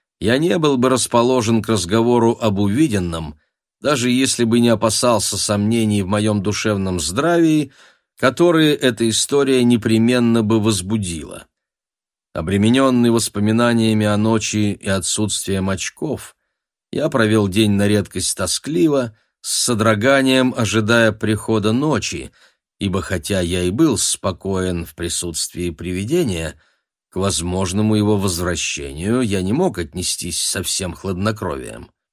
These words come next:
Однако же с наступлением ночи я мирно проспал до самого утра. На следующий день, поскольку читать мне было неудобно, я отправился блуждать по имению, осматривая дом снаружи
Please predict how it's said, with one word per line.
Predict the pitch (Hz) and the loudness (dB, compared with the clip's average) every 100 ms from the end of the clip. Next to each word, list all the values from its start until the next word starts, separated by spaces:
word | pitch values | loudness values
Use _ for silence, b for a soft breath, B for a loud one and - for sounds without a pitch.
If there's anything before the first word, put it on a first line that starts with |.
| _ _ _ _ _ _ _ _ _ _ _ | _ _ _ _ _ _ _ _ _ _ _
Однако | - 117 196 226 208 | -2 2 2 2 2
же | 160 175 165 | 2 2 2
с | - | 0
наступлением | 165 - 156 156 143 123 117 127 | -2 -2 -4 -2 0 2 4 4
ночи | 185 208 - 180 180 _ _ _ | 2 0 0 -2 -2 _ _ _
я | 165 208 175 | 0 2 4
мирно | 156 170 147 120 | 4 4 4 0
проспал | 104 92 - - 156 170 151 | 0 -4 -2 -2 0 2 2
до | 101 104 | 0 -2
самого | - 165 160 123 | 0 0 0 0
утра. | 107 95 95 67 67 _ _ _ _ _ _ _ _ | 0 -2 -6 -8 -10 _ _ _ _ _ _ _ _
На | - | -6
следующий | - 175 131 - 98 | 0 0 0 -2 -4
день, | 98 131 143 135 127 _ _ _ _ | -2 0 0 -2 -8 _ _ _ _
поскольку | 117 - 160 117 113 | -4 0 0 0 -2
читать | 107 120 107 101 87 - | 0 -2 0 -2 -2 -4
мне | 92 87 | -4 -4
было | 82 87 | -2 -2
неудобно, | 85 85 95 143 143 147 139 b b b _ _ | -2 -2 0 0 2 0 -2 b b b _ _
я | - 165 | 2 4
отправился | 165 - 156 147 143 - | 4 4 2 4 0 0
блуждать | 113 117 110 90 135 117 - | 2 2 0 4 2 2 0
по | 104 | 0
имению, | 98 98 135 165 156 151 147 143 - | 2 2 4 2 2 0 0 -2 0
осматривая | 113 - 165 160 143 131 131 113 | 0 0 0 0 0 2 2 2
дом | 123 113 | 2 2
снаружи | 104 - 104 135 185 175 175 175 | 0 0 0 2 0 2 0 -2